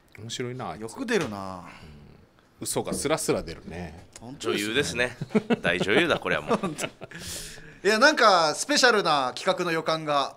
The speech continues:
Speaker 2: ね、本人は出てくれるとは言いましたけども、まあ、それこそリップサービスなのか、一応連絡はしてみましょう。
Speaker 3: そうだね。
Speaker 2: ね。
Speaker 3: もう毎週じゃあ一応コールはするわ。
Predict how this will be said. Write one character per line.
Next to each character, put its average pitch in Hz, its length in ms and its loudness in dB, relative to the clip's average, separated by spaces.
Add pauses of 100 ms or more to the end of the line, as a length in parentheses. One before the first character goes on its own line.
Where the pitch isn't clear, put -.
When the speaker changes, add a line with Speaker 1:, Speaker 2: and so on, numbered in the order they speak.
Speaker 2:
ね、 180 300 0
本 214 180 0
人 190 80 0
は - 60 0
出 170 100 2
て 202 120 2
く 202 100 0
れ 196 80 6
る 190 100 2
と 175 60 -4
は 147 60 0
言 147 80 -2
い 151 40 -4
ま 156 80 -2
し 151 60 -4
た 147 100 0
け 127 80 -4
ど 113 120 -6
も、 101 60 -10 (460)
ま - 60 -6
あ、 143 40 0
そ 208 100 6
れ 226 80 8
こ 220 80 4
そ 185 100 2
リ 180 100 2
ッ 175 60 -10
プ 180 80 -2
サ 175 160 4
ー 156 40 0
ビ 156 60 -2
ス - 100 -2
な 160 100 -4
の 117 100 -8
か、 98 260 -12
一 202 140 -2
応 262 60 8
連 247 120 8
絡 254 120 4
は 214 80 2
し - 60 -2
て 226 40 -2
み 226 100 -2
ま 214 120 0
し 214 80 0
ょ - 160 2 (280)
う。 - 60 -12
Speaker 3:
そ 135 120 4
う - 40 2
だ 104 100 6
ね。 113 120 4
Speaker 2:
ね。 131 100 6
Speaker 3:
も 131 140 4
う - 20 2
毎 180 220 8
週 202 260 4
じ 175 100 6
ゃ 127 340 10
あ - 60 -12
一 113 200 -4
応 110 80 2
コ 127 220 4
ー 120 40 6
ル 104 80 4
は 87 80 4
す - 160 -4
る 95 80 2
わ。 73 140 2